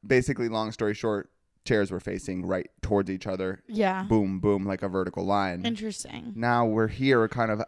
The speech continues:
Speaker 1: on a
Speaker 2: We're facing the audience in a
Speaker 1: we're
Speaker 2: certain
Speaker 1: facing
Speaker 2: way.
Speaker 1: the audience. There is no audience, but it's kind of, we're kind of off a little bit. We're kind of,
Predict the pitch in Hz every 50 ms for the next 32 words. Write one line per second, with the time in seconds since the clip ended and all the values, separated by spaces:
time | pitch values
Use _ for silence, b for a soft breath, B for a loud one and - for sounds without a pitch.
0 | _ _ _ - 110 110 110 113 110 104 101 98 220 233 - - 277 269 - -
1 | 240 220 208 196 180 175 180 180 185 190 190 - 214 196 190 190 190 143 143 143
2 | - - - 156 170 196 185 - - - 143 147 147 139 131 127 127 147 135 139
3 | 143 139 135 120 90 87 101 98 101 101 107 - 110 107 104 107 - - 113 110
4 | 110 - - 113 107 - 131 120 117 117 - _ _ - 180 185 175 170 - -
5 | - - _ _ _ _ - 135 139 131 131 127 120 120 123 113 117 - 139 127
6 | 120 120 -